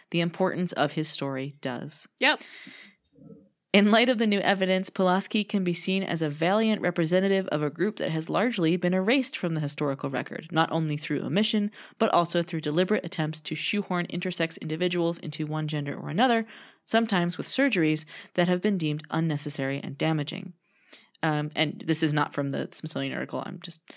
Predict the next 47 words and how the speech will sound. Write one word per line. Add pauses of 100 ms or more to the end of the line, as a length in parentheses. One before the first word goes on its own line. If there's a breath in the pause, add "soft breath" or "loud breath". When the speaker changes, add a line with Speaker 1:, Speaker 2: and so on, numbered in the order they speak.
(240 loud breath)
Speaker 1:
editorializing,
but (960 loud breath)
keep
in
mind,
if (180)
Pulaski
had
been
surgically
assigned
a
female
at
birth, (300 loud breath)
he
would
never
have
gone
on
to
participate
in
the
Revolutionary
War,
never
saved
George
Washington's
life. (260 loud breath)
Maybe
George
Washington
would
have
never
been
president.
Maybe
we
never
even
won
the
war,